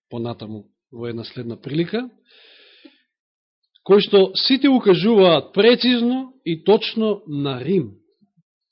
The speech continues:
на папскиот Рим, на папството.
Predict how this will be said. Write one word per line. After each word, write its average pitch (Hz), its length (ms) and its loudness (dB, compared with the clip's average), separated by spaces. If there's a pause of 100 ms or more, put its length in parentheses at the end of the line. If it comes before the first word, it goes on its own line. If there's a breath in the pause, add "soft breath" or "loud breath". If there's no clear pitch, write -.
(140)
на 107 100 -16
папскиот 151 680 -6
Рим, 123 240 -16 (760)
на 120 200 -16
папството. 131 480 -12